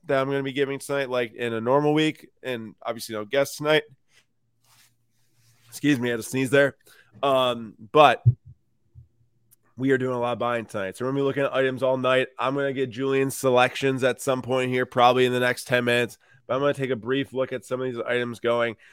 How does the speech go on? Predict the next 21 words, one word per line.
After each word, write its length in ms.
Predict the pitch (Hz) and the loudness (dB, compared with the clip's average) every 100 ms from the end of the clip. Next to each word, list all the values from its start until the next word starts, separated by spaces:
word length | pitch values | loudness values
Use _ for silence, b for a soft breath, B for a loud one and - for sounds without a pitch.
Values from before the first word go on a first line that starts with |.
| b | b
Uh, 140 | - 127 | 0 0
we 80 | 135 | 2
do 160 | 139 | 4
have 140 | 196 - | 4 6
five 240 | 156 160 | 4 6
thousand 320 | 160 151 135 | 6 4 4
dollars 260 | 139 139 139 | 4 6 4
to 60 | 120 | -2
spend. 340 | - 135 135 | -2 -2 0
I 80 | 131 | 0
don't 140 | 147 | -2
think 100 | 143 | -2
we're 140 | 139 135 | -4 -4
gonna 100 | 127 | -2
be 120 | 131 | -2
able 100 | 127 | -2
to 40 | |
get 140 | 120 123 | -4 -8
this 120 | 123 | -10
Transcendent 600 | - 120 113 127 131 - | -10 -10 -6 -6 -4 -6
Ohtani 560 | 113 - 123 127 127 | -10 -10 -6 -4 -6